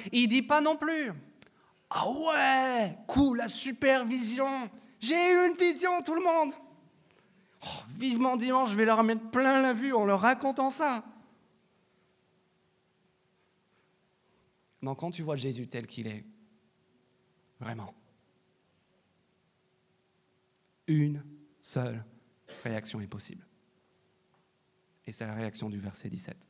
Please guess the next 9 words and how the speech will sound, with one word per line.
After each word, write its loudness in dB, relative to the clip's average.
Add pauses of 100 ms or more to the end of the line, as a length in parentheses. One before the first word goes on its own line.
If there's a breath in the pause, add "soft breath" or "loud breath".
(2250)
Je -10
tombais -6
à -4
terre, -10 (1600)
à -12
ses -12
pieds, -14 (1700)
comme -16
mort. -16